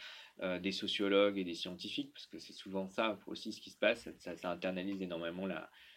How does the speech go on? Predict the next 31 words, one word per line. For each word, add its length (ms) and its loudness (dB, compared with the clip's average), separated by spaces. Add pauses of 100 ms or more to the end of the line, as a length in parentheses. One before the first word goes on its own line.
(120)
la, 260 -2
la 120 -2
sociologie 500 -4
et 40 0
la 80 -2
science, 480 -6 (480)
mais, 320 4
euh, 180 4
peut-être, 520 4
euh, 400 2
de 180 -2
la 180 8
voir, 500 8 (160)
euh, 320 0 (140)
aussi, 320 -6
cette 180 -6
sociologie, 560 -4
comme 180 -2
étant 240 -4
peut-être 380 -4
plus, 340 -6
euh, 220 0 (100)
en 180 0
accord 520 4 (400)
euh, 260 0
plus 280 -4
en 100 -2
communication 800 -2
avec 260 -2
les 140 -2
acteurs. 480 -4